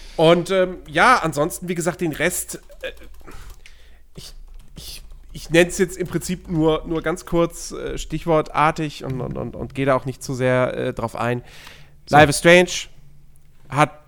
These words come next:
Speaker 1: zig gute Momente. Ähm, grad das Ende, das hat mich einfach, das hat mich fertig gemacht. Ich hab geheult, ich hab Rotz und Wasser geheult.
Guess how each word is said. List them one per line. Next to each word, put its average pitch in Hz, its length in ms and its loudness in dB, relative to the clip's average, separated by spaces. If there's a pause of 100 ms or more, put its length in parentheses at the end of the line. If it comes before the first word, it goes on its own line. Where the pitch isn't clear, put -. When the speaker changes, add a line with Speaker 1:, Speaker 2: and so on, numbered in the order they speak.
(300)
Speaker 1:
zig - 500 0
gute 175 220 2
Momente. 175 680 4 (560)
Ähm, 147 400 4 (260)
grad 147 400 0
das 139 120 -6
Ende, 156 400 4
das - 360 -8
hat 139 220 -4
mich 135 200 -6
einfach, 135 300 -2
das - 240 -12
hat - 140 -8
mich 131 120 -10
fertig 165 360 0
gemacht. 175 400 -2 (440)
Ich 117 140 -8
hab - 220 -6 (320)
geheult, 160 500 6
ich 135 100 -6
hab 139 120 -4
Rotz 151 200 -2
und 170 140 -4
Wasser 160 240 0
geheult. 151 480 0